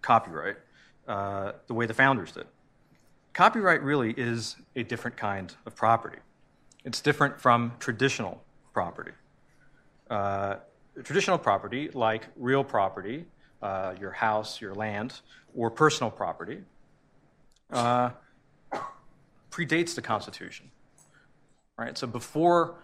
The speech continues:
the Constitution existed, uh, property existed and common law recognized it. Not so for copyright. Uh, uh, copyright is created by the Constitution.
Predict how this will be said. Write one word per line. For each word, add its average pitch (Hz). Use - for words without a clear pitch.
the -
Constitution 135
existed, 123
uh, 117
property 139
existed 123
and 120
common 127
law 107
recognized 104
it. -
Not 120
so 110
for 110
copyright. -
Uh, 104
uh, 95
copyright 123
is 120
created 113
by 113
the 110
Constitution. -